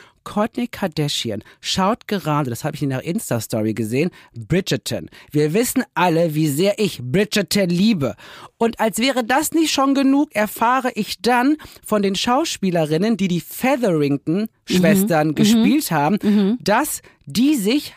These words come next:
Speaker 1: haben inspirieren lassen von Kim, Kourtney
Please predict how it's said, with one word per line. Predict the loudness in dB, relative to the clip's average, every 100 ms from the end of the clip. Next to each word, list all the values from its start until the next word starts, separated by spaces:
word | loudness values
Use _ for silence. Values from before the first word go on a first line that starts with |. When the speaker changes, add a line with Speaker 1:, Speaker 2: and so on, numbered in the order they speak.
| 0
Speaker 1:
haben | 2 2
inspirieren | -2 -4 -2 0 2 2 2 2 0
lassen | 0 0 0 -4
von | -4 -4 -4
Kim, | -2 0 2 0 -6 _
Kourtney | -2 0 0 0 -2